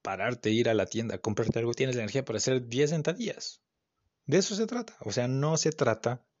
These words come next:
de entrenar hasta morir, ¿no?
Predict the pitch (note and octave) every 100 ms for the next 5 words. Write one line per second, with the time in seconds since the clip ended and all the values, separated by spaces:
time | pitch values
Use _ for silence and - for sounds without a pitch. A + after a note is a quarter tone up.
0 | _ _ _ _ _ _ _ _ _ _
1 | _ - G#2 F#2 E2 F2 F2+ G2+ G2+ G2
2 | F#2 - F#2+ F2 A2 E3 - - - D#3+